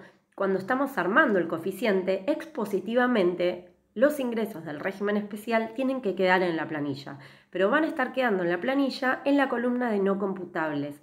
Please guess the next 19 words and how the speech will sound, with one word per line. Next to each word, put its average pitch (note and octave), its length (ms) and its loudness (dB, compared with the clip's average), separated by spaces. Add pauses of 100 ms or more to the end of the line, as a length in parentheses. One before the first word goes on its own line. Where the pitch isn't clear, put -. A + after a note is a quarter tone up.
Esto - 340 -12
es F#3 140 -8
necesario A#3 760 0 (600)
para A#3 440 4
poder G#3+ 300 4
armar G3 420 2
bien G3+ 220 4
el F#3 160 2
coeficiente, A3 600 -2
para F3 220 0
detectar F#3+ 540 0
bien A3 280 0
cuáles A#3 280 -2
fueron G#3 280 0
mis F3 160 -2
ingresos F#3+ 420 -2
computables G#3 640 0
y D#3+ 60 -4
cuáles F3+ 420 -2